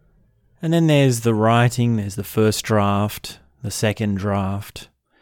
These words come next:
and then there's research, there's follow-up research, and then you've got cross-referencing, and then you've got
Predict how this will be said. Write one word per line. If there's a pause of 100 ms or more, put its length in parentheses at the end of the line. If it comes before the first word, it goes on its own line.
(280)
and
then
there's
research, (380)
there's
follow-up
research, (500)
and
then
you've
got
cross-referencing, (840)
and
then
you've
got